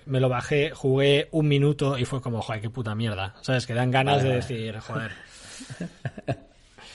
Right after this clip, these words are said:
Speaker 1: Si hubiera sido una promesa, pues lo hubiera dicho, hubiera dicho, "Mira, he jugado y me ha parecido una mierda".
Speaker 2: Ujú.
Speaker 1: Entonces,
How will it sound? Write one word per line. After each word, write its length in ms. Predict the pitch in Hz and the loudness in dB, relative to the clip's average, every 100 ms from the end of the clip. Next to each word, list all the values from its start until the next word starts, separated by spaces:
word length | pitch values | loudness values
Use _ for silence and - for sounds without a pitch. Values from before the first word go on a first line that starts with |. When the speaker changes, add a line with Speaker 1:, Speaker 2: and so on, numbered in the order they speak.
| - - - - - - | -20 -20 -20 -20 -14 2
Speaker 1:
Si 100 | 131 | 6
hubiera 140 | 143 | 8
sido 140 | 135 147 | 8 4
una 160 | 143 | 4
promesa, 560 | 139 135 156 147 160 214 - 226 196 - | 4 2 4 2 0 -2 -14 -20 -16 -6
pues 140 | 104 | -6
lo 60 | 101 | -4
hubiera 200 | 107 98 | -4 -4
dicho, 240 | 107 - | -6 -8
hubiera 140 | 98 95 | -6 -6
dicho, 180 | - | -6
"Mira, 260 | 104 95 85 - - - | -8 -8 -10 -20 -20 -10
he 120 | 127 | -4
jugado 420 | 135 135 165 196 | 2 4 6 4
y 40 | 139 | 0
me 60 | |
ha 40 | 123 | -2
parecido 300 | 123 120 107 | -4 -4 -4
una 120 | 101 | -6
mierda". 380 | 98 92 92 - - - - - - - - | -6 -4 -6 -8 -18 -20 -20 -20 -20 -20 -12
Speaker 2:
Ujú. 260 | 127 110 - - - - - - - | -10 -10 -14 -18 -20 -20 -20 -18 -6
Speaker 1:
Entonces, 1200 | 135 135 123 127 123 123 123 120 120 - - | -2 0 2 2 4 4 2 2 -2 -4 -8